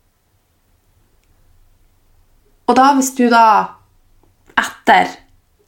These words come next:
tre timer igjen spiser en hel eggeplomme, hvordan føles det?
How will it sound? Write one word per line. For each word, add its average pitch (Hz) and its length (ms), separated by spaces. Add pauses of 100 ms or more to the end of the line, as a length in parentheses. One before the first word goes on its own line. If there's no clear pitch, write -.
(340)
tre 208 280
timer 196 340
igjen 180 260 (760)
spiser 214 540 (120)
en 202 140
hel 359 320
eggeplomme, - 560 (160)
hvordan 240 320
føles 269 460
det? - 100